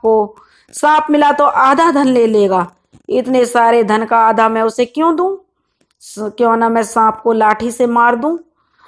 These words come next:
हाथ में लाठी लिए ब्राह्मण जब सांप के पास पहुंचा तो स-, सर्प देवता खतरा भांप गए और बिल में जाने लगा।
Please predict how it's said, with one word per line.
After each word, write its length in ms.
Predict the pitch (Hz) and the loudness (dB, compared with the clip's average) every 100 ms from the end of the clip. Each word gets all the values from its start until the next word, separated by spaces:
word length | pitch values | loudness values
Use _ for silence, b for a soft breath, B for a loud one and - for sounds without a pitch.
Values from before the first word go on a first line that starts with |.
| B - | B -8
हाथ 280 | 233 262 277 | 0 0 2
में 140 | 277 262 | 0 0
लाठी 360 | 254 240 247 | 2 2 0
लिए 200 | 247 247 | 0 0
ब्राह्मण 480 | 233 233 220 233 233 | 0 2 2 0 -2
जब 120 | 226 | -2
सांप 380 | 214 - 247 247 - | -2 -2 -2 -2 -4
के 60 | |
पास 320 | 226 226 226 | -2 -2 -2
पहुंचा 560 | - 214 214 214 214 202 b b b b _ | -4 -6 -4 -2 -2 -4 b b b b _
तो 120 | 233 | -2
स-, 140 | 226 240 | 0 0
सर्प 560 | 226 220 220 226 226 | 2 0 0 0 0
देवता 500 | 202 220 220 214 214 | -2 0 0 0 -2
खतरा 400 | 208 214 208 214 | -2 -4 -2 -2
भांप 380 | 185 185 247 254 | -2 -2 -2 -2
गए 320 | 226 202 196 202 _ _ - | -2 -2 -2 -6 _ _ -4
और 180 | 208 | -4
बिल 260 | 196 226 226 | -2 -2 -2
में 180 | 220 196 | -2 -2
जाने 340 | 202 185 180 | -2 -2 -4
लगा। 360 | 233 170 127 | -6 -8 -10